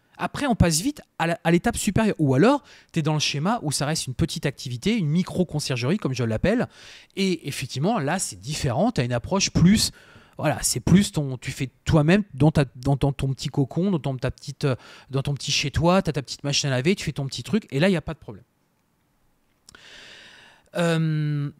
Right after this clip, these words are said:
pour moi, il faut que vous travailliez sur la mise en place, donc tout de suite, de process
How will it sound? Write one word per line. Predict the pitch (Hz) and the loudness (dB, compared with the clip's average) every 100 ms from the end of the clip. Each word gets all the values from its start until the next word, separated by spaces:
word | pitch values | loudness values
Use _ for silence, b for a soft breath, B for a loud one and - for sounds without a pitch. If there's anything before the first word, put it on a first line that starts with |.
| - | -4
pour | 220 226 | 0 4
moi, | 226 226 269 - _ _ _ _ _ _ | 4 4 0 -4 _ _ _ _ _ _
il | 208 196 | 2 2
faut | - 226 233 240 | 6 6 6 4
que | - 175 | 2 2
vous | 147 165 | 4 2
travailliez | - 190 175 170 185 190 - | 2 4 4 6 4 2 -2
sur | - - 175 180 156 147 | -2 0 2 2 0 0
la | 165 | 2
mise | 190 170 | 2 2
en | 180 | 0
place, | - 160 151 - | 0 0 0 -2
donc | 120 - | -6 -2
tout | - | 0
de | - | 2
suite, | - 208 - - - | 2 0 -2 -12 -10
de | 127 139 | -4 0
process | - 240 - 160 - - - | 4 4 2 -2 -4 -4 -8